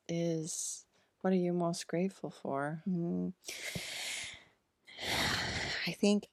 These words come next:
Speaker 2: every life lesson, I think my failures, I'm most grateful for my failures in life because, you know, people remember your successes, but when you've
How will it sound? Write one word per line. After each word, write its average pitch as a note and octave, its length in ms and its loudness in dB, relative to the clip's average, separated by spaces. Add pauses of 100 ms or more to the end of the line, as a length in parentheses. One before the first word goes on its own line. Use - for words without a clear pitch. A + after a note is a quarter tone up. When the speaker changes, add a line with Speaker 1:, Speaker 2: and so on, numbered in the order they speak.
Speaker 2:
every E3+ 840 8 (760)
life C#3 500 6
lesson, - 640 2
I - 100 8
think A#3 240 4 (140)
my D#3 140 6
failures, - 640 4 (320)
I'm F3 220 6
most F3+ 260 6
grateful - 360 4
for - 160 -2
my C3+ 140 2
failures - 480 2
in F#2+ 100 -2
life - 360 -6 (580)
because, D3+ 1000 8 (580)
you D#3+ 100 6
know, D3 160 4 (360)
people G#3 240 10
remember C#3 720 8
your - 120 4
successes, - 840 6
but - 220 4 (1040)
when D#3+ 240 4
you've D3 300 6